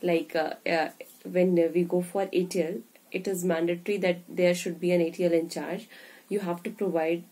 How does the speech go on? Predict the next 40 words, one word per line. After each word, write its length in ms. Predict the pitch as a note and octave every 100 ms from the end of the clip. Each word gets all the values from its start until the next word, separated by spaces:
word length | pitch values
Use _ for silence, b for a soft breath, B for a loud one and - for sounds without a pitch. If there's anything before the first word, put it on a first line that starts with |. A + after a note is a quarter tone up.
| -
detail 400 | F#3+ F3 E3 D3+
of 160 | D#3 -
that. 260 | C#3+ G3 A#3 - B B B
So 280 | - A3 C#4+
first, 500 | - B3+ E4+ - - -
you 140 | A3+
have 240 | A#3 A#3 A#3
to 80 | B3+
give 240 | B3+ C4
name 280 | G#3+ G#3 A3+
of 200 | A3 -
your 100 | A#3
A 120 | F#3
T 120 | F3+
L 120 | G3
in 160 | F#3+ F#3+
charge, 360 | F#3 D#3 A3+ - -
mobile 340 | F3 E3+ E3
number, 340 | F#3 F3+ F3+ A3+ A3 F#3
which 160 | F3
has 220 | F3 E3 -
to 100 | F#3+
be 100 | F#3
linked 260 | E3 E3+
by 140 | E3+ E3+
Aadhaar, 440 | D#3 - D3 G#3 - B B B -
email 320 | G#3 G3+ G#3
address, 500 | F3+ F3 D4 - - _ _ _
like, 340 | E3+ F#3 B3+ - -
or 200 | - -
email 360 | F#3+ F#3+ F#3+ F#3
I 100 | F3
D 160 | F3 F3+
of, 240 | E3+ E3+
uh, 140 | F3 D3+ - _ _ _ _ _ - _ _ _ _ -
A 120 | F#3+
T 120 | G#3+
L 80 | F#3+
in 140 | F3
charge, 320 | F3 D#3 E3